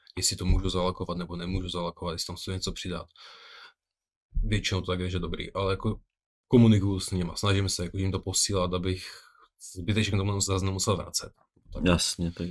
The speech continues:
Speaker 1: zbytečná práce navíc.
Speaker 2: Chápu.
Speaker 1: <laughs>
Speaker 2: Takže vlastně mají přehled o tom, jak je vlastně v průběh
Speaker 1: Sna-,
Speaker 2: toho.
Speaker 1: snažím se, snažím
Speaker 2: Mhm.
Speaker 1: se. Ale jako měl jsem chlapíka, kterému jsem to posílal prů-, průběžně a stejně mi bombardoval, <laughs> jestli,
Speaker 2: <laughs>
Speaker 1: jestli už to bude a takovýhle.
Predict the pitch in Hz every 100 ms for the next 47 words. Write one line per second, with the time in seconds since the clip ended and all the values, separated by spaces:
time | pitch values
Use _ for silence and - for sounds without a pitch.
0 | - 90 98 92 92 87 85 85 92 87
1 | - - - - _ _ _ - - -
2 | - - 107 104 143 117 110 _ _ -
3 | 110 104 107 87 87 87 87 85 87 85
4 | - 87 - - 85 - 95 92 87 87
5 | - 90 90 90 - 87 95 104 104 113
6 | - 90 - 147 160 143 113 117 107 101
7 | 101 92 98 92 98 98 95 104 98 -
8 | - 101 95 98 98 95 110 110 104 104
9 | 101 92 85 - - 92 95 92 95 95
10 | 90 98 95 98 104 185 117 117 113 127
11 | 110 139 107 110 120 - 104 104 104 98
12 | 98 95 101 98 95